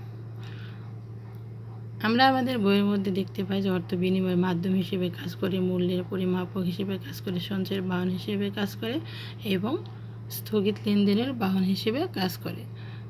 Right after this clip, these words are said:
আমরা বইয়ের পঁচাশি পৃষ্ঠায় চলে যাও, সেখানে বিস্তারিত লেখা আছে। দেখো, বিনিময়ের মাধ্যম, অর্থ সবার নিকট গ্রহণযোগ্য বলে অর্থের বিনিময়ে লেনদেন সম্পন্ন হয়।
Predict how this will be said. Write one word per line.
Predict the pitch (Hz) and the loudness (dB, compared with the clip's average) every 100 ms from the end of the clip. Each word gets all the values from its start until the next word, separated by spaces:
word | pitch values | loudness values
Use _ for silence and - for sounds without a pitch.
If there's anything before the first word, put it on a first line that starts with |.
| - | -6
আমরা | 220 226 | -2 2
বইয়ের | 220 220 220 - - - - - - - - | 4 4 2 -4 -12 -12 -12 -10 -10 -8 0
পঁচাশি | 170 180 208 202 | 0 2 2 2
পৃষ্ঠায় | 208 196 - 190 | 0 -2 0 0
চলে | 180 190 185 | 2 0 2
যাও, | 180 226 349 - - - | 2 0 -2 -8 -10 -6
সেখানে | - 185 202 233 320 | -4 2 4 4 2
বিস্তারিত | 233 - 202 185 180 254 | 0 -2 0 0 0 -2
লেখা | 233 175 - | -2 -2 -2
আছে। | 175 208 | -2 -2
দেখো, | 220 240 | -2 -2
বিনিময়ের | 233 262 277 269 269 | -2 0 2 2 2
মাধ্যম, | 247 226 180 190 220 - - - - - - - | 2 0 0 -2 -6 -10 -12 -12 -12 -12 -12 4
অর্থ | - 233 - 233 240 370 - - - - - | 6 6 2 2 2 2 -2 -12 -12 -12 -6
সবার | - 247 247 277 | 0 2 4 4
নিকট | 277 277 | 4 4
গ্রহণযোগ্য | 254 220 233 233 247 233 | 2 4 4 4 4 2
বলে | 220 202 202 | 4 4 6
অর্থের | 190 180 220 196 | 4 2 0 2
বিনিময়ে | 214 208 202 202 214 349 | 4 6 6 6 4 2
লেনদেন | 262 202 202 202 208 | 4 6 6 6 4
সম্পন্ন | 196 180 170 190 185 | 2 0 0 0 2
হয়। | 160 | 0